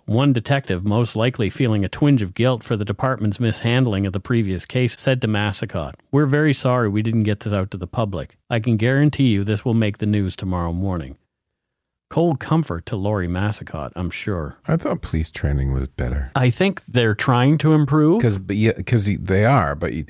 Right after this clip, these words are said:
Speaker 2: over and over and over again, you hear victims, how they weren't believed or treated well.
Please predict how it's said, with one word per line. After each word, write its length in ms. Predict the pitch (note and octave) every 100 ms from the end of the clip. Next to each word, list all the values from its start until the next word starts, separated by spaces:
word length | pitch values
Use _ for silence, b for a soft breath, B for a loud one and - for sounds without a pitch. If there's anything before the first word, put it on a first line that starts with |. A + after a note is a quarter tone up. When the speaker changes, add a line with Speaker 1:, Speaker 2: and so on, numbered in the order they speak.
| -
Speaker 2:
over 340 | G#2 G#2 A2
and 200 | D#2+ F#2
over 260 | F2 F2 E2+
and 100 | D#2 -
over 240 | E2+ F2+
again, 460 | D#2+ - - B1+ - -
you 220 | F2 F2
hear 580 | E2 - F#2+ E2+ E2 D#2+
victims, 1300 | D#2+ D#2 E2+ - D2+ D2+ C#2+ C#2 C#2+ D2 - - - _ _ _ _ -
how 120 | D#2
they 100 | D#2+
weren't 380 | D#2 D#2+ - -
believed 580 | D#2 D#2 D#2 D#2 D2 -
or 120 | D#2+
treated 440 | D2 - C#2+ D2
well. 400 | D2 C#2 C#2 D#2